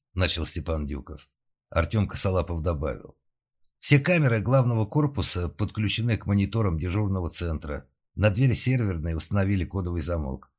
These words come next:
«Охранники на местах», — отрапортовал Дюков. «Какие распоряжения на сегодня?» Ульяне пришла счастливая мысль, и она спросила: «Есть у вас какой-нибудь человек в бухгалтерии Технопласта?» «Есть»,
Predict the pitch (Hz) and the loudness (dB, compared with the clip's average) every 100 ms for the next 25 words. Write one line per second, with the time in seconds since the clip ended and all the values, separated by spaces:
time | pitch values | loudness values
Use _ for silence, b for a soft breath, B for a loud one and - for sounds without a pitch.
0 | _ _ _ _ _ _ _ _ - 76 | _ _ _ _ _ _ _ _ -2 2
1 | 110 143 131 104 101 87 76 - 98 95 | 4 4 4 2 0 2 2 2 4 2
2 | - _ _ - 80 82 82 80 85 80 | -2 _ _ -6 -4 -4 -4 0 0 0
3 | 78 76 69 - - _ _ _ _ _ | -2 -4 -8 -12 -20 _ _ _ _ _
4 | - 98 117 98 - 101 95 101 78 80 | -2 0 2 2 0 0 0 0 -2 -2
5 | 76 95 90 71 - - _ _ _ _ | -2 -2 -4 -8 -12 -20 _ _ _ _
6 | _ _ _ _ _ - 80 92 139 139 | _ _ _ _ _ -4 0 4 6 6
7 | 123 110 113 110 - 110 - 117 110 110 | 2 0 2 2 2 2 2 2 0 0
8 | 117 131 - 82 80 82 80 95 98 - | 0 4 4 2 0 -2 -2 -4 -2 0
9 | 80 65 - - _ _ _ _ _ _ | -2 -6 -12 -20 _ _ _ _ _ _
10 | 101 165 - 139 90 - 90 95 85 85 | 2 4 4 4 4 2 2 0 0 -2
11 | - 87 85 71 78 82 90 85 92 80 | -2 -2 -2 -4 -4 -2 -2 -2 -2 -2
12 | 69 90 - 85 87 67 - - _ _ | -2 -6 -6 -6 -4 -2 -4 -8 _ _
13 | _ _ _ _ _ 76 80 92 101 - | _ _ _ _ _ -4 0 2 2 0